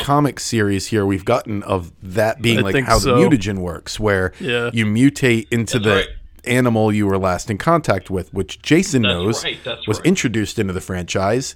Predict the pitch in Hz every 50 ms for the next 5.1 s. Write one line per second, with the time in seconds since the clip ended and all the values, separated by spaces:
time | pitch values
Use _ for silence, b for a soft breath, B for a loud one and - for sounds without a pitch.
0 | _ - 120 120 120 117 101 104 101 101 110 - - 110 107 120 127 - 170 156
1 | 156 - 254 285 269 - - 104 87 - - - - - - _ _ _ _ -
2 | 135 127 - - - - 127 156 151 156 135 117 123 104 104 87 - - - -
3 | - 98 - 107 110 110 110 - 117 117 120 - - 131 127 - 143 151 196 220
4 | - - - - B B B B B B B B B B B B 120 110 104 101
5 | 101